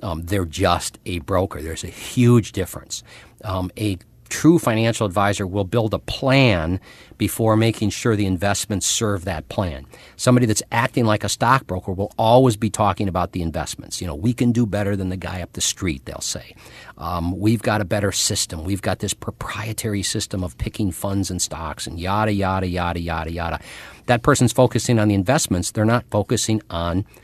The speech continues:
the financial plan. It would be like going to build a house, and before you even have the blueprints for a house, having a debate about which brand of hammer that the carpenter's gonna use. The hammer is not important. It's just a tool.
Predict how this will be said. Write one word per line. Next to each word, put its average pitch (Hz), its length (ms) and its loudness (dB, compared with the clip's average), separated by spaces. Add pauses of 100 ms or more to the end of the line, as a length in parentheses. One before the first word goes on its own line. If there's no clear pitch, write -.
(160)
the 101 100 -6
financial 123 540 2
plan. 82 280 -4 (180)
It 143 60 6
would 143 160 6
be 151 120 8
like 127 240 6
going 147 240 8
to 120 60 4
build 131 220 6
a 113 40 2
house, - 640 2 (540)
and 120 80 4
before 135 300 6
you 156 160 10
even 131 200 6
have 120 200 4
the 120 60 2
blueprints 127 480 4
for 120 160 4
a 107 60 4
house, 135 500 4 (140)
having 160 220 6
a 147 60 6
debate 135 380 4
about 117 260 4
which 131 220 0
brand 120 260 2
of 113 80 0
hammer 180 540 2 (240)
that - 100 -6
the 107 80 -2
carpenter's 92 540 0
gonna 85 160 -2
use. 78 400 -8 (440)
The 147 120 0
hammer 185 320 6
is 127 80 4
not 139 160 6
important. 135 320 2
It's - 100 0
just - 220 -2
a 107 60 -6
tool. 214 420 -2